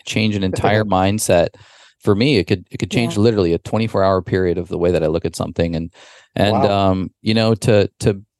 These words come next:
Speaker 1: to be in that space of, of, you know, abundance, right? I think it's the coined phrase in spirituality that gets thrown out
Speaker 3: Mm-hmm.
Speaker 1: probably way too often. Um,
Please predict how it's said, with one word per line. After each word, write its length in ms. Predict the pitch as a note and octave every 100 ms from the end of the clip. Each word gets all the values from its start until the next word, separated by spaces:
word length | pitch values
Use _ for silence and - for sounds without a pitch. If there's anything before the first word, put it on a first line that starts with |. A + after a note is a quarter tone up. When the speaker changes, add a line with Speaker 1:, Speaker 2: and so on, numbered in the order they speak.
| _ _ _ -
Speaker 1:
to 60 |
be 160 | A2 B2+
in 100 | A#2+
that 200 | G#2 -
space 380 | - G#2+ G#2 -
of, 200 | F#2 F2 -
of, 100 | F2 _ -
you 60 | F2+
know, 100 | D#2
abundance, 560 | E2 F#2+ E2+ D#2 -
right? 240 | F2+ E2+ F2+
I 40 |
think 140 | F#2
it's 140 | F2+ -
the 60 | -
coined 380 | - F2+ F2
phrase 360 | - D#2+ D#2+ E2
in 100 | E2
spirituality 600 | - F2 E2 - E2 E2+
that 120 | F2
gets 160 | - -
thrown 260 | - F2 F2
out 120 | E2+
Speaker 3:
Mm-hmm. 60 | -
Speaker 1:
probably 360 | G2 F#2 F2+
way 200 | E2+ F2
too 200 | F2 E2
often. 500 | F2 G#2 G#2+ F2 E2+ - - - - _ -
Um, 540 | - G2+ G2 F#2 F2